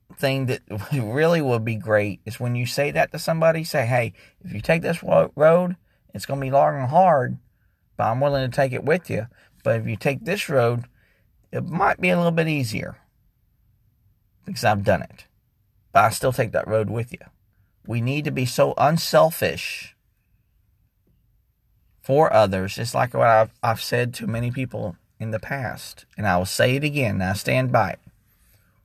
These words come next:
We need to be so selfish for others to become more unselfish for ourselves. We need to do that.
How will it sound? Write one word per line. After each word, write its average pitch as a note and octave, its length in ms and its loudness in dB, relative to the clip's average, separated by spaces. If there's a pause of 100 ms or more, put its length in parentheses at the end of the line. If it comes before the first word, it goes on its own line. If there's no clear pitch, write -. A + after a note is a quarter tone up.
(100)
We B2+ 120 -4
need D#3+ 220 0
to C#3+ 60 -4
be A2+ 160 -4
so D#3 440 2 (280)
selfish E3+ 600 2
for - 220 -2
others F#2+ 440 2
to G#2+ 100 -6
become A2 360 -4
more A2+ 300 0
unselfish G2+ 600 -2
for - 220 -2
ourselves. - 640 -6 (3750)
We C3 140 4
need D3 140 4
to A#2+ 140 0
do C3 160 2
that. - 260 -4